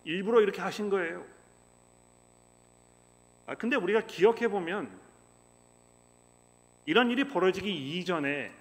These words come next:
여리고 성에 살던 이 라합이라는 여자에게 지금 하나님께서 이스라엘 백성들을 위하여 무엇을 하게 하신-, 하-, 하셨는지 이 보게 하지 않으셨습니까?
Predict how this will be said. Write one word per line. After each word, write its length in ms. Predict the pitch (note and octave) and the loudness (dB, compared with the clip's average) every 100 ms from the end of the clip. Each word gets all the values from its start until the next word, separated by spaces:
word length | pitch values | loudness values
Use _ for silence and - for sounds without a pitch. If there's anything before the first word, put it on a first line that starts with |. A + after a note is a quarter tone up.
| - - - - - _ _ _ - _ - - - C#3+ | -20 -20 -20 -20 -20 _ _ _ -20 _ -20 -20 -6 2
여리고 360 | D#3+ G#3 A#3 | 2 4 0
성에 280 | A3+ A3 A3 | -2 -2 -4
살던 460 | G#3 G3 F#3 F#3+ F3+ | -2 -2 0 0 -2
이 200 | E3+ B2+ | -4 -6
라합이라는 760 | B2+ C#3+ D#3 F#3+ F#3 F#3+ G3 E3 | -4 -2 0 -2 0 0 0 0
여자에게 800 | C#3 C3+ D#3+ C#3 B2 C#3+ G2 - - - - - - - - - | 0 0 -2 -2 -4 -8 -10 -16 -20 -20 -20 -20 -20 -20 -16 -4
지금 220 | F3+ A3+ | -2 -2
하나님께서 760 | - A3 A3+ A3 G#3 F#3 G#3+ F#3+ | -2 2 2 2 0 -2 0 -2
이스라엘 420 | C#3 D3+ G3+ G3 | -2 -4 -2 0
백성들을 640 | F#3 F#3 F#3 E3+ F3+ D3+ | 0 -4 -6 -2 -2 -2
위하여 320 | C#3+ D#3 E3+ | -2 -2 -2
무엇을 640 | D3 A2+ C3 D3 F3 F3+ F3+ | -6 -8 -4 -2 -2 -2 -4
하게 340 | - G3+ F#3+ | -4 -4 -2
하신-, 380 | F3 F3+ G3+ F#3 | -2 -4 -8 -10
하-, 420 | - G3+ F3 D#3+ - - | -10 -8 -8 -10 -12 -12
하셨는지 840 | - G3 A3 E3+ C#3 E3+ C#3+ F#2+ - - - | -8 -4 -2 -2 -4 -4 -8 -10 -20 -20 -20
이 80 | D#3+ | -12
보게 320 | - D3+ F#3 | -4 -2 0
하지 220 | E3+ D#3+ | 0 0
않으셨습니까? 640 | D#3 C#3 C3 - A2+ - | -4 -6 -10 -16 -18 -20